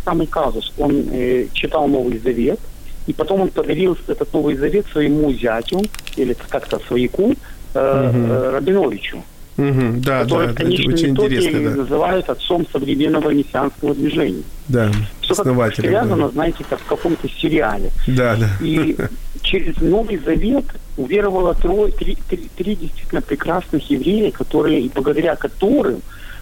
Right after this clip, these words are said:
Speaker 1: э, поднялось целое движение слу-, ну, последователей с-, э, еврейского мессии.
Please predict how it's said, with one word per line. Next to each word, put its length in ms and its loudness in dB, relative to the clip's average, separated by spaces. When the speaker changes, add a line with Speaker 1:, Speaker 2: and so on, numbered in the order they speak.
Speaker 1:
э, 200 0
поднялось 400 0
целое 320 2
движение 840 0
слу-, 300 -2
ну, 380 0
последователей 840 -2
с-, 20 -2
э, 40 2
еврейского 1200 0
мессии. 480 -4